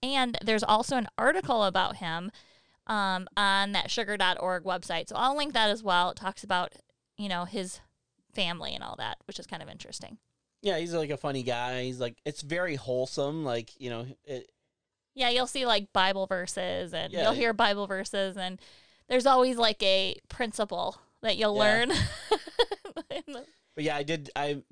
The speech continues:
Speaker 2: got to say hi to him. I asked him, like, I saw him coming through the truck. I was like, "Hey, are you beet farming Mitch?" And he's like, "Yeah." And I'm like,
Speaker 1: <laughs>
Speaker 2: "Love your channel, dude." And, uh, yeah, I saw him a bunch after that, too, and he always waves and stuff.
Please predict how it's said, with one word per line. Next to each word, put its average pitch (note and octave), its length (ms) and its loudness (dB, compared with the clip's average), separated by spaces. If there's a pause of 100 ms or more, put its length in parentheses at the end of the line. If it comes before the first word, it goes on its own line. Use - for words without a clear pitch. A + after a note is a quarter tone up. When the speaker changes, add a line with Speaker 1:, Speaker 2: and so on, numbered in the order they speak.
Speaker 2:
got D3+ 200 -2
to - 60 -12
say C#3+ 180 -4
hi C#3 240 -4
to C3 100 0
him. C3+ 280 0
I B2 180 -2
asked A#2 360 -6
him, A2 120 -6
like, A2+ 160 -4
I A#2 80 -2
saw A#2+ 240 -4
him A#2+ 80 -6
coming B2+ 280 -8
through A#2+ 180 -8
the A#2+ 80 -8
truck. - 240 -8
I B2+ 40 -8
was A#2+ 80 -8
like, B2 140 -6
"Hey, A#3 220 -2
are G#3 120 -6
you G#3 180 -6
beet F#3 340 -12
farming F#3+ 420 -6
Mitch?" G#3 380 -10 (480)
And D3 220 0
he's D#3 200 0
like, E3+ 300 0
"Yeah." C4+ 540 -2 (680)
And D#3 100 -4
I'm F#3+ 140 0
like, A3+ 160 0
Speaker 1:
<laughs> - 20 -10
Speaker 2:
"Love B3+ 260 -2
your B3+ 120 -4
channel, B3 400 -2
dude." A3+ 420 -6 (880)
And, C#3 240 -4
uh, A#2+ 360 -2
yeah, D3+ 180 0
I D3+ 100 2
saw D3+ 200 -2
him C3+ 60 -4
a B2+ 80 -4
bunch A#2+ 260 -6
after A2 260 -6
that, G2 220 -6
too, A2 280 -8
and G#2+ 280 -12
he A2+ 120 -8
always G#2 260 -8
waves G2+ 380 -4
and G#2 160 -14
stuff. G#2+ 260 -8